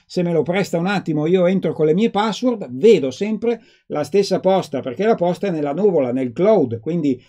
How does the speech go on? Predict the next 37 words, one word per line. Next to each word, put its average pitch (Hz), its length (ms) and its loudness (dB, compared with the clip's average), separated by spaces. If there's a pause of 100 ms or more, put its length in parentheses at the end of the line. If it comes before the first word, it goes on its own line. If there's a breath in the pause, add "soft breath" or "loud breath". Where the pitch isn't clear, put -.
(140 loud breath)
i 139 160 0
vari 185 320 2
strumenti 180 600 -2
elettronici 190 640 0
mi 147 100 -4
servono 165 460 -2
per 139 180 -2
accedervi, 147 840 2 (260 soft breath)
ma 208 120 -4
poi 185 280 6
l'utilizzo 165 520 0
è 190 60 0
sempre 139 360 -4
quello. 104 400 -6
E 143 160 -2
il 139 140 0
vantaggio 156 600 0
è 160 160 0
che 117 100 -10
se 123 140 -10
io 160 180 -2
vado 170 300 -2
in 151 120 -2
albergo 135 580 0
a 160 120 -2
Singapore, 156 720 0
ho 147 80 -4
bisogno 165 320 -4
di 156 60 -6
controllare 156 500 -4
chi 165 140 -8
mi 160 120 -4
ha 151 60 -6
scritto 202 400 0
o 131 260 -2
spedire 170 380 -2
un'email, 226 480 0